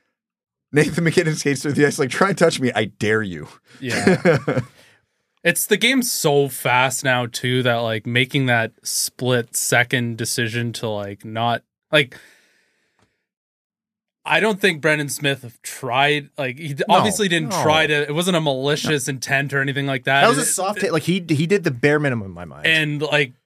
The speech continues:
Speaker 2: the, this, like, the reaction time you have to have to, like, be like, "Oh, I, this guy's, now he's lower. I have to, like,
Speaker 3: No.
Speaker 2: try and not blow him up." And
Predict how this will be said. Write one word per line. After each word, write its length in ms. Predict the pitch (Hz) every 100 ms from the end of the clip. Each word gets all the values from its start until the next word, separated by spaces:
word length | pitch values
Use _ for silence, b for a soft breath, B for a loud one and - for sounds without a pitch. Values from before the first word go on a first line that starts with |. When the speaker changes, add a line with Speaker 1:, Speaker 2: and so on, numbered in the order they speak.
| _ -
Speaker 2:
the, 200 | 147 156
this, 400 | 175 156 - - _
like, 200 | 151 120 - _ _ _ _
the 100 | 143
reaction 560 | 139 139 143 180 - 170
time 300 | 165 151 151
you 80 | 135
have 140 | 131
to 100 | 131
have 300 | 123 120 117
to, 100 | 117
like, 400 | 113 110 107 - _ _
be 120 | 127
like, 100 | 120
"Oh, 200 | - 208
I, 140 | 175 180 -
this 160 | 165
guy's, 220 | 180 156 123 _ -
now 300 | 156 165 160
he's 160 | 165
lower. 280 | 147 156 143
I 200 | 123 120
have 160 | 139 143
to, 100 | 135
like, 220 | 127 117
Speaker 3:
No. 80 | -
Speaker 2:
try 220 | 147 135
and 80 | 127
not 300 | 123 123 -
blow 280 | 135 131 127
him 120 | 120
up." 260 | 117 117 -
And 340 | 110 107 110